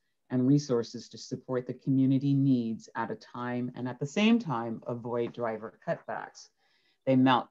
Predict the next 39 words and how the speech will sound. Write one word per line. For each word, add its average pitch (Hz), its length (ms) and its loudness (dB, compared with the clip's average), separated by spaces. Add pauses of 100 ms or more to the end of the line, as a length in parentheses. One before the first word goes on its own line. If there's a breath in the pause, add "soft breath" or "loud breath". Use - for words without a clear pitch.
(160)
shelter 123 540 -4
in 120 160 -8
place 175 580 -4 (120)
with 127 320 -4
fare-free 135 500 0
options 180 480 -2
and 123 240 -2
led 131 220 0
the - 40 -4
charge 120 440 -4
in 123 160 -6
P 147 120 -6
E 131 320 -6
E 123 180 -4
and 120 180 -6
covid 120 400 -2
safe 127 320 -4 (120)
protocols 104 540 -8
and 107 160 -14
safety. - 640 -10 (580)
So 147 160 4
here 170 260 4
you 165 200 4
see 156 260 2
them, 127 380 2
that 117 120 -10
the 131 100 -2
crews 135 520 2 (120)
are 117 520 -2 (400 soft breath)
disinfecting 139 800 0
their 117 200 -2
entire 123 480 -2 (120)
fleet. 185 360 -2
Um, 117 280 -6
they 120 140 -2
did 123 200 0
it 113 160 0
each 147 320 -4
night 147 420 0